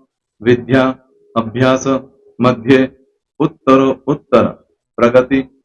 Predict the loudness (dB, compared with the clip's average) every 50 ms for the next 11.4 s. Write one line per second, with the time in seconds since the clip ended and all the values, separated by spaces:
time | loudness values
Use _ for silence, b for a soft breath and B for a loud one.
0 | _ _ _ _ _ -2 0 2 2 2 0 0 2 2 2 2 0 -4 _ _
1 | _ _ _ _ _ -6 -2 0 2 2 2 0 0 -2 -4 -6 -6 -4 -2 -2
2 | 0 0 -2 -6 _ _ _ _ _ _ -2 -2 0 0 0 -2 -2 -4 -8 -16
3 | -20 _ _ _ _ _ _ _ _ _ 2 2 2 2 2 2 2 4 4 2
4 | -2 -6 _ _ _ _ _ _ _ -6 -4 -4 -2 0 0 -2 0 0 0 0
5 | 0 -2 -6 _ _ _ _ _ _ _ -2 0 0 0 0 -2 -6 -8 -8 -8
6 | -8 -10 _ _ _ _ _ _ _ -2 -2 -2 -4 -6 -8 -8 -6 -6 -8 -10
7 | _ _ _ _ _ _ _ _ _ _ _ -4 -2 0 0 0 0 0 -2 -2
8 | 0 0 0 0 0 0 -2 -4 -2 0 0 0 0 0 -2 -4 -6 -8 -12 -14
9 | -16 -16 -18 -18 -20 _ _ _ _ _ _ _ _ _ _ _ _ _ _ _
10 | _ _ -6 -4 0 2 2 0 2 0 0 0 2 2 2 2 2 0 -2 -2
11 | -4 -6 -10 -12 -12 -10 -10